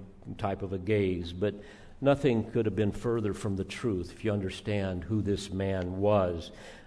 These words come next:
I mean, like all fishermen of that day, he was a rugged outdoorsman. He was not some scrawny, pusillanimous wimp.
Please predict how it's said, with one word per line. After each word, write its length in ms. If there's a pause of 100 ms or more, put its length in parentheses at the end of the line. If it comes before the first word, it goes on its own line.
(100)
I 80
mean, 220
like 280
all 320
fishermen 840
of 320
that 400
day, 440 (440)
he 180
was 340
a 180
rugged 680
outdoorsman. 960 (880)
He 140
was 300
not 460
some 560 (720)
scrawny, 640
pusillanimous 960
wimp. 440